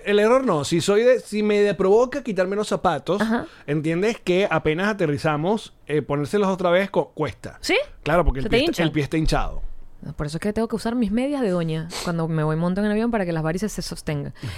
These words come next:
Speaker 2: Por eso, entonces, ¿el pene no pasaría algo simi-, similar?
Speaker 1: No, el pene no, no hace.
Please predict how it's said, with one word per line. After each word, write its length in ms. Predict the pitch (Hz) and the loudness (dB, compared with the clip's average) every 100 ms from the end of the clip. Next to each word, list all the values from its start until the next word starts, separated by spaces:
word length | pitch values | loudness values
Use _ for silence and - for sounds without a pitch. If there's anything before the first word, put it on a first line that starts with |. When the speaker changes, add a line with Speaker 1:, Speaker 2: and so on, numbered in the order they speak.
| 113 - | -10 -2
Speaker 2:
Por 140 | 226 226 | 4 4
eso, 140 | 220 | 4
entonces, 260 | 214 208 262 | -2 0 0
¿el 140 | 233 | 2
pene 320 | 233 269 330 - | 0 0 -4 -4
no 100 | 208 | -2
pasaría 400 | 240 - 220 214 | -2 -2 -2 0
algo 220 | 247 285 | 0 0
simi-, 340 | 269 262 247 240 | -2 -2 0 0
similar? 320 | 254 330 277 | -2 -2 0
Speaker 1:
No, 180 | 202 185 | 0 0
el 80 | 185 | 0
pene 220 | 160 175 | 0 0
no, 260 | 196 180 175 | 0 0 0
no 240 | 143 113 | -2 -4
hace. 260 | 110 - | -4 -6